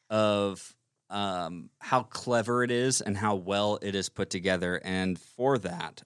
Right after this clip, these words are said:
I am going to give this a seven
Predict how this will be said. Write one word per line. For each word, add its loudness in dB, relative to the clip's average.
I 0
am 2
going 0
to -6
give -6
this -6
a 2
seven 2